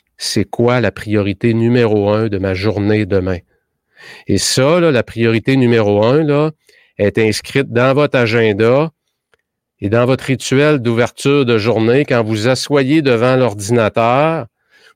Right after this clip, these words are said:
vous allez avoir préparé le soir, exemple,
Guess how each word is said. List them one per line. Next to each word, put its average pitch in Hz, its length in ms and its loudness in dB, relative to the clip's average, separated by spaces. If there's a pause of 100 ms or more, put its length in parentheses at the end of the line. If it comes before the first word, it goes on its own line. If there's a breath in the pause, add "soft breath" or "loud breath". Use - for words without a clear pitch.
vous 101 180 -2
allez 123 160 2
avoir 123 480 0
préparé 147 640 0
le 123 120 0
soir, 123 720 -2
exemple, 110 720 -2